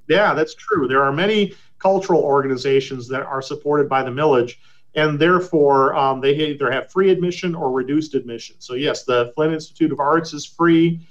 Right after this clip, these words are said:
Uh, Genesee County residents get reduced ticket prices over at the Whiting or the Capitol Theater for their events.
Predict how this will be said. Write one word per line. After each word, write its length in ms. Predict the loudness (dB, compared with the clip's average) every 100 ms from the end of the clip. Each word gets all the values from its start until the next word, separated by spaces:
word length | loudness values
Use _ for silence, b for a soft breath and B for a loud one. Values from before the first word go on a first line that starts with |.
| B -8 0
Uh, 260 | 2 0
Genesee 340 | -2 -6 -6 -6
County 280 | -4 -2
residents 560 | -2 0 -2 -2 -6 -4
get 180 | -2 0
reduced 460 | -2 -2 -4 -4
ticket 240 | -4 -6 -6
prices 440 | -4 -4 -2 0
over 280 | 2 2 2
at 80 | 2
the 60 | 0
Whiting 500 | 2 0 0 -4 -6
or 260 | -2 0
the 80 | -2
Capitol 440 | -2 -4 -2 -4 -4
Theater 400 | -2 0 2 2
for 160 | 0 -4
their 240 | -2 2 2
events. 520 | 0 -2 -4 -12 b